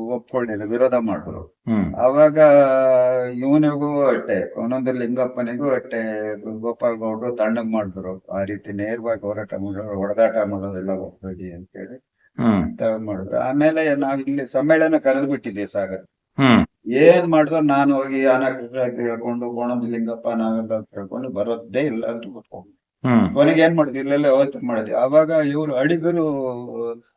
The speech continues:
Speaker 1: ಸೆಂಟ್ ಫಿಲೋಮಿನಾಸ್ ಕಾಲೇಜಿನಲ್ಲಿ ಪ್ರೊಫೆಸರ್ ಆಗಿದ್ರು.
Speaker 2: ಹ್ಮ್.
Speaker 1: ಅವರನ್ನ ಹೋಗಿ ರಿಕ್ವೆಸ್ಟ್ ಮಾಡ್ಕೊಂಡ್ವಿ, "ನೀವು ಬಂದು ಮಾಡ್ಬೇಕು" ಅಂತ. ಅವಾಗ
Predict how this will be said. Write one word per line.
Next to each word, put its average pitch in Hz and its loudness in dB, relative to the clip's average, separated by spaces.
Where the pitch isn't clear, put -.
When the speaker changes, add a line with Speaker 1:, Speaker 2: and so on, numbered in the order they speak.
Speaker 1:
ಸೆಂಟ್ 147 -2
ಫಿಲೋಮಿನಾಸ್ 131 2
ಕಾಲೇಜಿನಲ್ಲಿ 113 -2
ಪ್ರೊಫೆಸರ್ 113 -10
ಆಗಿದ್ರು. - -8
Speaker 2:
ಹ್ಮ್. 90 0
Speaker 1:
ಅವರನ್ನ 131 6
ಹೋಗಿ 120 0
ರಿಕ್ವೆಸ್ಟ್ 120 -6
ಮಾಡ್ಕೊಂಡ್ವಿ, 80 -10
"ನೀವು 104 -4
ಬಂದು 98 -8
ಮಾಡ್ಬೇಕು" 92 -8
ಅಂತ. - -20
ಅವಾಗ 156 4